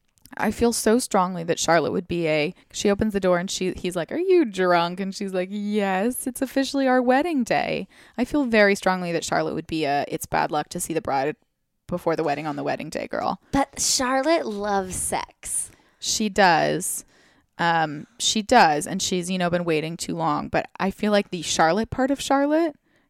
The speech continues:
Speaker 1: has
Speaker 2: Can you
Speaker 1: always won
Speaker 2: un-,
Speaker 1: out.
Speaker 2: unpack what the Charlotte part of Charlotte means to
Speaker 1: The
Speaker 2: you?
Speaker 1: very traditional, the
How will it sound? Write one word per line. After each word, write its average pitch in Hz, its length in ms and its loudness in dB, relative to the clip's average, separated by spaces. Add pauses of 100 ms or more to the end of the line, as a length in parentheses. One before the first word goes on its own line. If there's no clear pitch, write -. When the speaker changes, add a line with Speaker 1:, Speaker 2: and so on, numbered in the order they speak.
(400)
Speaker 1:
has 202 300 -4
Speaker 2:
Can 180 80 4
you 180 60 10
Speaker 1:
always 196 300 6
won 214 180 6
Speaker 2:
un-, 180 100 0
Speaker 1:
out. 175 380 2
Speaker 2:
unpack 156 500 -4
what 165 140 -10
the 160 60 -12
Charlotte 143 420 -4
part 151 180 -8
of 151 80 -14
Charlotte 143 420 -10
means 147 380 -14
to - 80 -12
Speaker 1:
The 277 320 10
Speaker 2:
you? 233 100 -6
Speaker 1:
very 277 300 6
traditional, 196 1040 2
the 208 320 -2